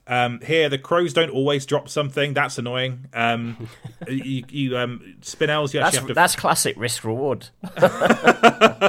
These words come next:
Speaker 1: The crows in this were quite, just quite strangely implemented, I thought. I, I thought sometimes they dropped things, sometimes they didn't, and I just thought, "Eh." Um, and then, like,
Speaker 2: There's
Speaker 1: the
Speaker 2: still that big cluster, though,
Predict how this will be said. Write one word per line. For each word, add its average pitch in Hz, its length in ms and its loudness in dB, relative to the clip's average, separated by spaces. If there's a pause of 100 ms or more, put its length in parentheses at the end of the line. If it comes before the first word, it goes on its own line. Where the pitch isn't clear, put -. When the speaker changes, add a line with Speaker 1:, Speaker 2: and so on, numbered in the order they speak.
(760)
Speaker 1:
The 185 100 -2
crows 226 320 2
in 180 80 -2
this 160 260 0
were 143 160 -4
quite, 147 520 -2
just 226 260 -6
quite 170 180 0
strangely 117 680 -2
implemented, 113 480 -4
I 113 100 -2
thought. 117 440 -4
I, - 60 -10
I - 40 -8
thought 139 180 -6
sometimes 202 360 -4
they 170 60 0
dropped 147 220 -6
things, 147 240 -4
sometimes 147 280 -6
they 131 60 -2
didn't, 117 300 -6
and 113 100 -6
I 113 60 -4
just - 240 -12
thought, 110 260 -4 (280)
"Eh." 214 340 2 (460)
Um, 139 340 0
and 143 120 -4
then, 151 140 -2
like, 147 140 0
Speaker 2:
There's 131 120 0
Speaker 1:
the 143 60 0
Speaker 2:
still 170 180 0
that 160 200 0
big 151 180 0
cluster, - 460 -4
though, 90 240 -6